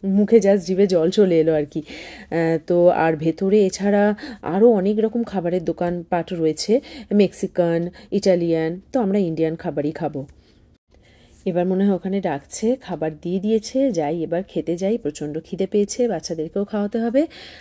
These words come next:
আর তাই আজকের ব্লগটা আমি এখানেই শেষ করছি। কেমন লাগলো কমেন্টসে জানিও, যদি ভালো লাগে একটা লাইক করে দিও, আরও নতুন নতুন ব্লগ দেখতে হলে আমার চ্যানেলটা সাবস্ক্রাইব করে নিও। আর যদি Facebook পেজেও আমাকে দেখতে চাও, তো ওখানে গিয়েও, আহ, আমার পেজটা ফলো করে নিতে পারো।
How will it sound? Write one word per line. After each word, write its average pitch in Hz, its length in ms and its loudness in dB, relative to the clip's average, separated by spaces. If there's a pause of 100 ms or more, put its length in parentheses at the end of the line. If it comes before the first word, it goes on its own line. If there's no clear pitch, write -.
(120)
আর 156 380 -8 (100)
তাই 156 220 0
আজকের 165 300 -2
ব্লগটা 170 320 -4
আমি 180 140 -4
এখানেই 180 280 -6
শেষ 208 240 -6
করছি। 247 440 -4 (240)
কেমন 202 180 4
লাগলো 220 260 0
কমেন্টসে 233 360 -2
জানিও, 240 320 -2
যদি 269 200 -2
ভালো 247 200 -2
লাগে 240 160 0
একটা 233 180 -6
লাইক 208 200 -4
করে 240 220 0
দিও, 294 180 0
আরও 240 160 -2
নতুন 175 280 -4
নতুন 175 180 -4
ব্লগ 147 200 -4
দেখতে - 260 -8
হলে 214 100 -2
আমার 269 140 -4
চ্যানেলটা 160 340 -6
সাবস্ক্রাইব - 480 -6
করে 147 200 -6
নিও। - 200 -10 (400)
আর 160 120 -4
যদি 160 320 -4
Facebook 170 400 -2
পেজেও 190 460 2
আমাকে 214 400 0
দেখতে 202 320 -4
চাও, 277 220 -2
তো - 140 -2
ওখানে 180 340 -6
গিয়েও, 185 320 -2
আহ, 226 240 -8 (520)
আমার 156 300 -8 (380)
পেজটা 165 300 -4
ফলো 151 240 -2
করে 135 200 -6
নিতে 139 180 -8
পারো। 85 260 -6